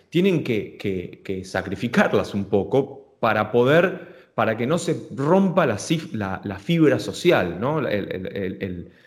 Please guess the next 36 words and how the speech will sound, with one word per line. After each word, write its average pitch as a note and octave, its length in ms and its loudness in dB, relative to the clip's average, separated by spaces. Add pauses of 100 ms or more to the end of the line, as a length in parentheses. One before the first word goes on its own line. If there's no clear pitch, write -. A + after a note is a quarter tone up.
(340)
la F#2+ 120 -8
fibra C3+ 360 4
me, A2 140 2
me G#2+ 140 -2
refiero B2 440 2
a B2+ 100 2
todo C#3 260 6
lo A2+ 180 4
que A2 140 2
hace B2 320 2
que G#2 400 -2 (160)
las A2 140 -2
sociedades A#2 380 2
no A#2+ 100 0
se G#2 140 -2
tiren, G#2 500 0
no, G2+ 140 -4
no, G#2+ 140 -6 (100)
no A2+ 100 -4
se A2+ 140 -2
maten A#2+ 280 2
entre G#2 220 0
ellos A2 220 0
en F#2+ 80 -4
la G2 120 -2
calle, C#3+ 320 2
que G#2 220 -4
en - 60 -8
Estados B2+ 360 0
Unidos B2 320 -2
en A2+ 80 -2
este A2+ 160 -4
momento A#2 460 2
parece A#2 340 2
que G2+ 100 -2
vos, B2 280 2